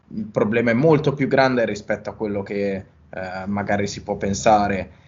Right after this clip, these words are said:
E quindi in questo momento lo vedo molto lontano dai Packers,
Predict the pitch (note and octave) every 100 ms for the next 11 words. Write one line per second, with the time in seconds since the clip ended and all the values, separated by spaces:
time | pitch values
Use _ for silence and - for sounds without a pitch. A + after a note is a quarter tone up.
0 | - - G#2+ A2 G#2+ G#2+ G#2+ G#2 G#2 G#2
1 | D3 C#3 C#3 C3 D3 - C3+ C#3 D3 D#3
2 | D3+ D3 C#3 B2+ C#3 D3+ C#3+ B2+ A#2+ A#2+
3 | A2+ G2+ G2 G#2 G2+ G#2 A2 - B2 C3